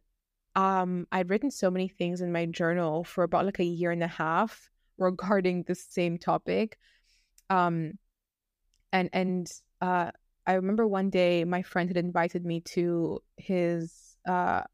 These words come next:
his church where he had been, he was gonna preach, um, a sermon at his church. So he was preaching and he wanted to invite me and sort of the rest of the Gospel Society. This was the president of the Gospel Society at the time, um, Zach. And so he invited all of us to come,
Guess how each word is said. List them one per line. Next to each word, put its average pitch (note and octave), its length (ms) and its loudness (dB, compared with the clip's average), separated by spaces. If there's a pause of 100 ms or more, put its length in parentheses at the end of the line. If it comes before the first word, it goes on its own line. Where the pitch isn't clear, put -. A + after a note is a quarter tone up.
his - 220 -4
church A3+ 420 2
where F3 140 4
he F3 120 -2
had E3+ 120 0
been, E3+ 260 2 (320)
he F#3+ 100 -2
was F#3 120 2
gonna F#3 180 2
preach, - 640 -2
um, E3+ 480 -2 (160)
a F3 80 -4
sermon D#3+ 680 0 (140)
at E3 160 4
his E3 160 -6
church. D3 240 0
So F#3 100 -8
he E3+ 60 -4
was E3 160 -2
preaching - 380 0
and F#3 80 0
he F3 40 -2
wanted E3+ 200 -2
to - 80 -4
invite E3+ 420 0 (420)
me G3 360 2
and F3 340 0
sort F#3 160 -2
of E3+ 80 -2
the F3 100 2
rest E3+ 280 0
of E3+ 80 -2
the E3 80 0
Gospel D#3+ 340 0
Society. E3 340 -2
This F3 120 -4
was F#3+ 100 -2
the F#3 60 -2
president E3+ 380 -2
of E3 40 -4
the - 80 -4
Gospel E3 300 -2
Society - 440 -4
at E3 60 -4
the - 80 -12
time, E3 400 -2 (420)
um, E3 400 0
Zach. F3 320 2
And E3+ 140 -4
so E3+ 80 2
he E3+ 140 0
invited E3+ 560 0 (100)
all F3 180 0
of F3 100 0
us E3 180 0
to E3+ 100 -6
come, D#3+ 360 -4